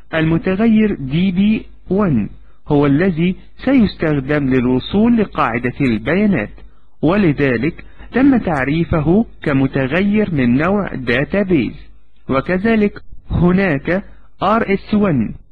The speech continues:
وهو الذي يشير لمجموعة البيانات، ولذلك تم تعريفه كمتغير من نوع Record Set.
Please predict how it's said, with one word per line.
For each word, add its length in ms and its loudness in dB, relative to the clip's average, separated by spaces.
وهو 300 2
الذي 500 2
يشير 560 2
لمجموعة 840 2
البيانات، 640 0
ولذلك 680 2
تم 220 4
تعريفه 840 0
كمتغير 840 0
من 240 2
نوع 320 0
Record 400 -2
Set. 320 -4